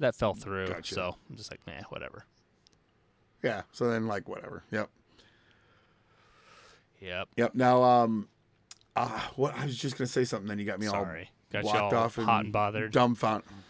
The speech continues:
Speaker 1: Well, I got, I got
Speaker 2: I mean,
Speaker 1: another
Speaker 2: I
Speaker 1: thing I
Speaker 2: don't
Speaker 1: can talk about.
Speaker 2: D-, do that, and I'll try to remember the
Speaker 1: Okay,
Speaker 2: other
Speaker 1: so, y-, y-,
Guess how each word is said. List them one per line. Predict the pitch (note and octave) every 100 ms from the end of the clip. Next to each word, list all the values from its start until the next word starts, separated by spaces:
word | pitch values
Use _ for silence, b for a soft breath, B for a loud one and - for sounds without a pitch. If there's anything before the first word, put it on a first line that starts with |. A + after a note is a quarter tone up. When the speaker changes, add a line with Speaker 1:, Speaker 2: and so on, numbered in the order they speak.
| B -
Speaker 1:
Well, |
I | C#3+
got, | F#3
I | A#2
got | C#3+ C#3+
Speaker 2:
I |
mean, | A#2+
Speaker 1:
another | D#3 C#3+
Speaker 2:
I |
Speaker 1:
thing | C#3 C3+
I |
Speaker 2:
don't | B2+
Speaker 1:
can | G2+
talk | A#2+ D#3+
about. | G#2 F2 E2+ - _ _ _ _ _ _ _ C3
Speaker 2:
D-, | A#2+ C3+
do | D3 D3 E3+
that, | C#3+ A2+
and | A2+
I'll | A2+
try | - B2+
to |
remember | A#2 A#2+ B2+
the | B2+
Speaker 1:
Okay, | G#2
Speaker 2:
other | F#2
Speaker 1:
so, | F#2+ C#3+ C#3 B2+ b b b
y-, | -
y-, | B2+ B2 C3 C3+ C3